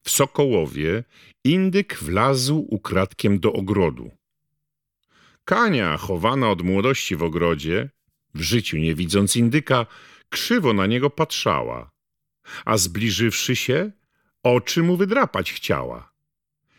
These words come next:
Indyk się napuszył, a widząc, że miną nic nie wskóra, wziął się do dzioba. Wszczęła się walka. Zwycięstwo żadnej stronie nie sprzyja.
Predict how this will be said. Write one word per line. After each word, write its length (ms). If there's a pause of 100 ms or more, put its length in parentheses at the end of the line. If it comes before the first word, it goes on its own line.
(240)
Indyk 360
się 160
napuszył, 920 (640)
a 100
widząc, 440
że 280
miną 380
nic 300
nie 100
wskóra, 560 (420)
wziął 400
się 220
do 180
dzioba. 640 (600)
Wszczęła 560
się 200
walka. 600 (640)
Zwycięstwo 840
żadnej 540
stronie 480
nie 120
sprzyja. 800